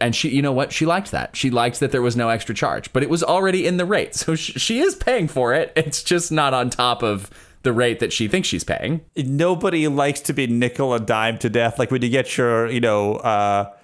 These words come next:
Speaker 2: I, I get a bill for our phone service, and it's, like, twenty-five dollars plus, like, a million charges that somehow makes it fifty dollars. Like, wh-, wh-, what is going on? This is not cell phone service, like, our, our, our business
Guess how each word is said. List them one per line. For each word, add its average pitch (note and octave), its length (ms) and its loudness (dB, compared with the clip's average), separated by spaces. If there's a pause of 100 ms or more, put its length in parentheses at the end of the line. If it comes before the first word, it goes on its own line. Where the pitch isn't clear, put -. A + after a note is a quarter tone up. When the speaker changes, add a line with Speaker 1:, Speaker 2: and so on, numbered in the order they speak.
(480)
Speaker 2:
I, B2+ 380 -8
I B2 120 0
get C3+ 160 0
a B2 60 0
bill B2 260 2
for B2 160 0
our A2+ 100 2
phone A2+ 360 -2
service, F#2 640 -2
and C3+ 120 2
it's, C3+ 160 -2
like, B2 300 -2 (240)
twenty-five G3 600 0
dollars E3+ 340 2
plus, E3 260 -2
like, C3+ 160 0
a D#3 60 -2
million E3 540 0
charges C#3 460 0
that A2+ 100 -4
somehow D3 280 0
makes C3+ 240 -2
it B2 120 -2
fifty C3 260 -2
dollars. G2+ 300 0
Like, A#2 100 -2
wh-, C3+ 220 -4
wh-, D3 180 -2
what D#3+ 180 0
is F3 160 0
going C#3+ 280 0
on? G#2 80 0
This C#3+ 120 0
is C#3 80 -2
not C3 200 0
cell C3+ 140 2
phone A2+ 180 -4
service, G2 240 -2
like, G2+ 100 -2
our, G2+ 160 0
our, G2+ 300 0
our G2 100 2
business A2+ 460 -2